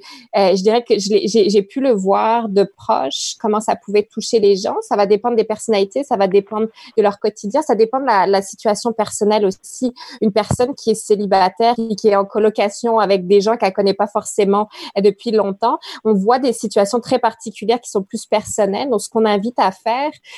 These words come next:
euh, par rapport au gestionnaire, c'est de vraiment, euh, avoir cette communication, d'en-, d'encourager la communication. Euh, ce qu'on a, ce qu'on a fait dans le département R H, par exemple, euh, d'autant plus, c'est de commencer nos daily stand-up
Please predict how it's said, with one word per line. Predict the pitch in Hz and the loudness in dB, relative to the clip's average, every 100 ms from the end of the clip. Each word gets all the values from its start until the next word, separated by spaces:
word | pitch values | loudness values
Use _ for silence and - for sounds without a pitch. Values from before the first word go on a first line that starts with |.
| 262 - | -8 -2
euh, | 277 | 0
par | 196 | 0
rapport | 185 185 233 | -2 0 0
au | 220 | 2
gestionnaire, | 196 196 - 190 190 247 269 - 262 | 2 0 -2 -2 0 -2 -4 -14 -20
c'est | - - - 220 | -18 -4 2 4
de | 202 | 4
vraiment, | 190 196 185 196 208 233 247 | 2 2 2 0 0 2 2
euh, | - | 2
avoir | 185 175 - 190 214 | 2 2 2 0 0
cette | 220 202 - | -2 -6 -4
communication, | 202 208 208 202 196 190 - 220 214 220 220 - - | -2 2 2 4 0 0 -4 -4 -2 -2 -6 -14 -4
d'en-, | 196 | -4
d'encourager | - 214 202 220 208 | -2 -2 -2 -2 0
la | 226 208 | 0 0
communication. | 214 208 202 196 196 254 302 - - - | 0 -2 0 0 0 -6 -6 -10 -20 -2
Euh, | 208 180 | 0 0
ce | - | -2
qu'on | - 233 | -2 0
a, | 240 - | 0 -2
ce | - | -6
qu'on | 240 | -2
a | 220 | 0
fait | 262 | 0
dans | 262 | 0
le | 226 | 0
département | 202 208 - 214 214 | 0 -2 -4 -2 0
R | 190 | 0
H, | 214 240 - | 0 -2 -2
par | 196 | -2
exemple, | 190 196 226 - - - - | 0 -2 -2 -6 -20 -20 -4
euh, | 190 175 170 - | 0 2 2 -2
d'autant | 185 240 240 240 208 | 0 0 2 -2 -2
plus, | - 220 247 269 | -6 -10 -8 -10
c'est | - - 202 | -12 -2 2
de | 202 | 2
commencer | 196 214 208 254 | 0 -2 -2 0
nos | 226 | 2
daily | 196 185 208 | 2 2 2
stand-up | 214 - - 202 196 208 | 0 -6 -2 0 2 2